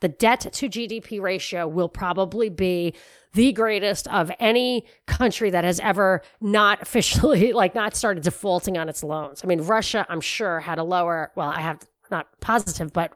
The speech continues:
Russia did default on its loans in nineteen ninety-eight,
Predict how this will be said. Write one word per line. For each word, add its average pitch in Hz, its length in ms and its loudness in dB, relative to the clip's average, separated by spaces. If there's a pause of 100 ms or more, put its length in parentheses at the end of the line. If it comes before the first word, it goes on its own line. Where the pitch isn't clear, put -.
Russia 226 400 2
did 214 240 2
default 180 320 -4
on 160 100 -6
its - 140 -10
loans 185 220 -4
in 165 80 -8
nineteen 175 260 -8
ninety-eight, 175 460 -4